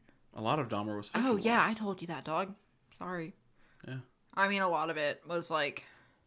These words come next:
Speaker 2: yeah.
Speaker 1: Played up.
Speaker 2: Yeah.
Speaker 1: Like, she wasn't really his neighbor. His house really didn't smell like that.
Speaker 2: Yeah.
Speaker 1: All that
Speaker 2: Yeah.
Speaker 1: fun stuff.
Speaker 2: Wild.
Speaker 1: Mm-hmm.
Speaker 2: Shit's wild.
Speaker 1: Um, so we watched Dahmer. That was cool.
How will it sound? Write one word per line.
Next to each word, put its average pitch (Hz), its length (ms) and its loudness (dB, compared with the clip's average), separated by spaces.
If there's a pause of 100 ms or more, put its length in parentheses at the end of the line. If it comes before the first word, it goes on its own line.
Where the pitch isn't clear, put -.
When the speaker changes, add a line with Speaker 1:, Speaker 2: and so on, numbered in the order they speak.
(160)
Speaker 2:
yeah. 156 220 -2
Speaker 1:
Played 110 240 4
up. 92 200 -6 (180)
Speaker 2:
Yeah. 104 440 -6
Speaker 1:
Like, 113 140 0
she - 120 2
wasn't 110 200 2
really 98 180 -2
his 92 120 -6
neighbor. 113 760 4 (540)
His 104 120 -8
house 98 240 0
really 92 200 -4
didn't 85 220 -8
smell 101 260 0
like 98 260 0
that. 95 440 -2 (280)
Speaker 2:
Yeah. 165 280 -6 (140)
Speaker 1:
All - 160 -4
that 175 120 -4
Speaker 2:
Yeah. 165 100 -6
Speaker 1:
fun 156 120 -10
stuff. - 260 -14 (200)
Speaker 2:
Wild. 156 520 -4 (180)
Speaker 1:
Mm-hmm. 117 300 -6 (140)
Speaker 2:
Shit's - 320 -8
wild. 139 460 -2 (500)
Speaker 1:
Um, 101 560 2 (1080)
so - 140 2
we 139 80 8
watched 147 260 6
Dahmer. 107 400 2 (100)
That 104 80 -2
was 107 160 0
cool. 107 380 0